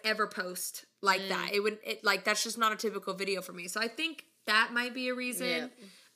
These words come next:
Speaker 1: Um, I also think, like, TikTok's, like, trying to revamp some things and, like, refigure
Speaker 2: Mm.
Speaker 1: some things out. So anyways, all that to be said, don't feel bad that you're like,
Speaker 2: Yeah.
Speaker 1: "TikTok's not." Keep posting every day. That is definitely
Speaker 2: Yeah.
Speaker 1: for sure the thing.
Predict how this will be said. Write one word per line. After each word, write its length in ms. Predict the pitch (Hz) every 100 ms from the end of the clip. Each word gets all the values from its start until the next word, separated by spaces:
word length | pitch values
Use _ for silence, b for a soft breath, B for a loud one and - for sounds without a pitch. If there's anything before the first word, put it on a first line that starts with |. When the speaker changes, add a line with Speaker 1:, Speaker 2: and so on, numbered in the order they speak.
| 208 208 196
Speaker 1:
Um, 100 | 190 202
I 140 | 214
also 220 | 240 262
think, 200 | 254 240
like, 360 | 226 196 - -
TikTok's, 520 | 208 202 214 202 -
like, 220 | 190 185 - _ _ _ -
trying 220 | - 208
to 80 | 202
revamp 720 | 185 185 190 185 180 185 180 - _
some 280 | - 190 185
things 480 | - 185 180 180 180
and, 100 | 175
like, 160 | 175
refigure 460 | 180 180 185 185 185
Speaker 2:
Mm. 80 | 185
Speaker 1:
some 160 | 180 180
things 320 | 185 180 180
out. 260 | 175 175 -
So 380 | - 180 175 - B B B
anyways, 320 | 262 262 226
all 80 | 294
that 140 | 302 294
to 80 |
be 100 | 233
said, 220 | 226 208 202
don't 180 | 220
feel 140 | 233 208
bad 240 | 202 190
that 180 | 190 196
you're 160 | 190 190
like, 100 | 220
Speaker 2:
Yeah. 40 | 220
Speaker 1:
"TikTok's 440 | 208 202 190 185
not." 280 | 185 185 -
Keep 340 | 285 294 294
posting 500 | 269 269 262 254 233
every 240 | 220 214 214
day. 220 | 196 175
That 300 | 175 208 220
is 180 | 220 190
definitely 600 | 180 214 247 254 240 202
Speaker 2:
Yeah. 140 | 180 170
Speaker 1:
for 60 |
sure 160 | 220 208
the 100 | 196
thing. 460 | 196 185 185 180